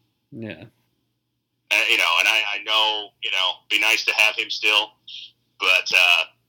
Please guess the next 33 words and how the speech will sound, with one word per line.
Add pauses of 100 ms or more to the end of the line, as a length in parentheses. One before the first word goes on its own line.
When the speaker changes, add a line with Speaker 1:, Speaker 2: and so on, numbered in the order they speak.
(520)
Speaker 2:
without
that
trade,
they
don't
win
in
twenty
sixteen. (480)
And
if
they
don't
win
in
twenty
sixteen,
there's
absolutely
no
guarantee
they
would
have
won
in
seventeen
or
eighteen
or
nineteen
or
twenty